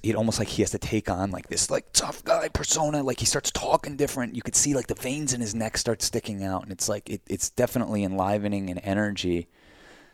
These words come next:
that, uh, doesn't help him. Doesn't help him. But yeah, the rock bottom thing is interesting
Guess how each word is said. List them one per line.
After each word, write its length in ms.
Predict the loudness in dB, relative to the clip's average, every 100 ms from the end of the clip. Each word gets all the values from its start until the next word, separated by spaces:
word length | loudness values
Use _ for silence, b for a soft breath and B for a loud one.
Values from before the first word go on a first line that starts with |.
| B
that, 280 | -2 0 2
uh, 140 | 2 2
doesn't 240 | 2 2 0
help 240 | -6 -6
him. 260 | -8 -10 -16 -20 _ -4
Doesn't 240 | -2 -2
help 240 | -6 -8 -8
him. 240 | -12 -6 -2
But 220 | -2 -2 b b b b b
yeah, 280 | 2 4 4
the 120 | 2
rock 280 | 0 0 0
bottom 380 | -2 0 -2 -4
thing 380 | -6 -4 -2 -4
is 140 | -4 -4
interesting 520 | -6 -8 -10 -14